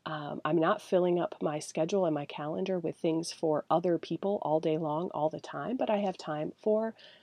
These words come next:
my family. I have time for a date night. I have time to f-, record a podcast <laughs> episode.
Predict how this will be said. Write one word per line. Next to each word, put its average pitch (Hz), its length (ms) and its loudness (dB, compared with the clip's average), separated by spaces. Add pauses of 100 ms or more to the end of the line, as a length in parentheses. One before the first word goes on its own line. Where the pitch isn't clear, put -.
(220)
my 226 520 0
family. 135 420 -2
I 151 80 -4
have 170 100 0
time 247 360 -4
for 175 380 -4
a 156 100 -2
date 143 260 -2
night. 139 300 -8
I 156 60 -10
have 190 160 -2
time 202 320 -2
to 202 360 -2 (380)
f-, - 80 -16 (320)
record 240 400 6
a 294 40 4
podcast - 600 -4
<laughs> - 40 -8
episode. - 580 2